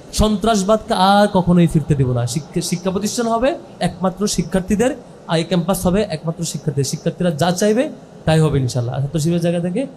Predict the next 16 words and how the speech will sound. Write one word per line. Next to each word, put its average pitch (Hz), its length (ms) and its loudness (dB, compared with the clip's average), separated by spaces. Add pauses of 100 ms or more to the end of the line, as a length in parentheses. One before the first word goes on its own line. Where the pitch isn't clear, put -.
(160)
আবারও 160 260 0
দোয়া 160 260 2
চাই, 214 280 0 (260)
পরামর্শ 196 420 2
চাই, 226 260 0 (300)
পর্যালোচনা 190 480 2
চাই। 233 300 0 (240)
আমাদের 175 240 0
সারা 175 220 0
দেশব্যাপী 170 380 0
যে 165 120 2
কার্যক্রম, 151 540 0 (240)
সব, 147 300 -2
সকল 175 280 0
শিক্ষার্থীকে 185 600 -2
নিয়ে, 233 200 -2